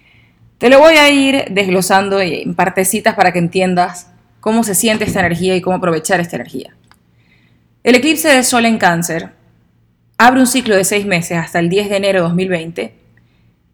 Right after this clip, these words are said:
en el que todos, muy a nuestra manera, estamos encontrándonos. Estamos, entre comillas, al aire, tratando de llegar a casa,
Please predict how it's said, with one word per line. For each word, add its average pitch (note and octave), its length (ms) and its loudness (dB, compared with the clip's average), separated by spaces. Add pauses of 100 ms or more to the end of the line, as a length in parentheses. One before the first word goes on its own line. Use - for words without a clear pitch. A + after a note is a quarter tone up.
(100)
en A#3+ 140 4
el A#3 160 2
que - 520 -4 (440)
todos, F3 640 0 (340)
muy A3+ 420 2
a G3+ 80 2
nuestra G3 300 -2
manera, F3+ 540 -4 (360)
estamos B3 640 0 (160)
encontrándonos. B3 1600 2 (480)
Estamos, G#3 560 0
entre F3 220 -2
comillas, G3 320 -2
al A#3+ 100 0
aire, F3+ 300 0
tratando G#3 560 2
de F#3 120 0
llegar E3+ 280 2
a F3 180 -4
casa, - 460 -4